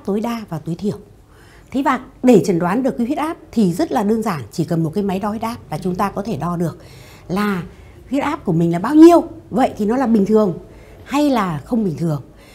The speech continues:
Thì theo Tổ chức Y tế Thế giới cũng như Hiệp hội các tim mạch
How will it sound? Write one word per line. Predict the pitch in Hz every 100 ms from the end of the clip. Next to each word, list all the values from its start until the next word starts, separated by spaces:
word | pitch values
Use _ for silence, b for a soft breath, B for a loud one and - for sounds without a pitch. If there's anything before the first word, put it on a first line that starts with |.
| B B
Thì | 226 214
theo | 269 285
Tổ | 277
chức | - 254
Y |
tế | 226 214
Thế | 220
giới | 202 202 294 - B B - - - - -
cũng | 254 294
như | 277
Hiệp | 233 208
hội | 185 -
các | 233
tim | 240
mạch | 214